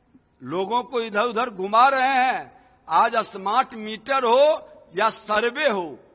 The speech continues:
ये सरकार समाधान के लिए कदम बढ़ी है कि बिजली की चोरी न हो,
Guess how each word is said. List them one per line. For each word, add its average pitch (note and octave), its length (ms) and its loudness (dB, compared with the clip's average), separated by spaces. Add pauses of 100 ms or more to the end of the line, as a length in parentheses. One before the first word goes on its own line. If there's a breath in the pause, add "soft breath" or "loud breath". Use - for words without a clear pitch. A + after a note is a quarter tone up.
(420)
ये E3 380 -2
सरकार A#3+ 560 0
समाधान A3 720 -2
के D4 140 -12
लिए C#4 160 -4
कदम C4+ 320 -6
बढ़ी C4+ 260 0
है A#3+ 200 0 (600)
कि F#3 100 -10
बिजली G#3+ 480 -10
की B3+ 200 -10
चोरी A3+ 420 -4
न A#3+ 80 -4
हो, A#3+ 460 2